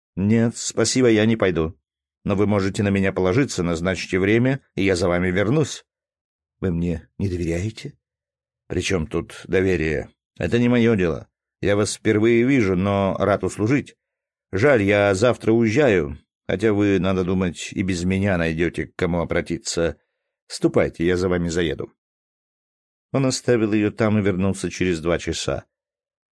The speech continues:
Она, по-видимому, ждала в подъезде, потому что такси только остановилось, как двери распахнулись, и она сбежала по ступеням и забралась в машину. Не успел он даже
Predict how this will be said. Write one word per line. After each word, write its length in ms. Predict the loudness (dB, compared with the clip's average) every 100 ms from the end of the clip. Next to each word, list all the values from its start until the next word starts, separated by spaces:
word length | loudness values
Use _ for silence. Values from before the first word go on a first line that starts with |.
| _ _ _ -4
Она, 260 | 0 2 2
по-видимому, 680 | 2 2 2 2 2 2
ждала 320 | 2 4 4 2
в 60 |
подъезде, 520 | 2 2 4 2 2
потому 360 | -2 0 2 0
что 160 | -2 -2
такси 340 | 0 0 -2
только 400 | 0 0 2 0
остановилось, 640 | 0 0 0 2 2 0
как 200 | 0 -2
двери 260 | 2 2 2
распахнулись, 960 | 2 0 -4 -2 -2 0 0 -2 -6 _ _ _ 0
и 40 |
она 200 | 2 2
сбежала 400 | 2 2 4 2
по 120 | 0
ступеням 580 | -2 -2 -2 0 2 0
и 20 |
забралась 480 | 0 2 2 2 2
в 0 |
машину. 480 | -2 -2 0 0 2
Не 160 | 2 2
успел 500 | 0 -2 0 2 4
он 220 | 2 2
даже 440 | 2 4 2 2